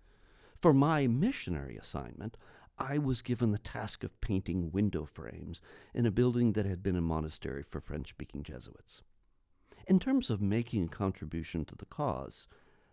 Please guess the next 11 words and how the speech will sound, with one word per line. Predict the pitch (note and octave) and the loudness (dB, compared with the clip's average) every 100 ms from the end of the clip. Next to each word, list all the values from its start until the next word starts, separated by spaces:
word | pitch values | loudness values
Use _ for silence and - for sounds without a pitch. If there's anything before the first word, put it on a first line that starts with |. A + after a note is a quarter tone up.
| _ - | _ -8
I | A#2 | -2
was | G#2+ G2+ - | 0 0 -2
basically | - - E2 - E2 - C#2+ | -10 -8 -6 -8 -10 -8 -8
a | |
failure. | - - A1 - G1+ G1+ - _ _ _ _ - | -10 -14 -14 -14 -16 -18 -20 _ _ _ _ -8
I | C3+ | 0
had | F#3 F3 | 0 2
never | D3+ D#3 D3 | 0 0 0
painted | C#3+ C3+ C3 - | 0 2 0 0
anything | A#2 C3 A#2 F2 D2+ | 2 2 4 -2 -2
before, | D2 - - - | -8 -10 -12 -14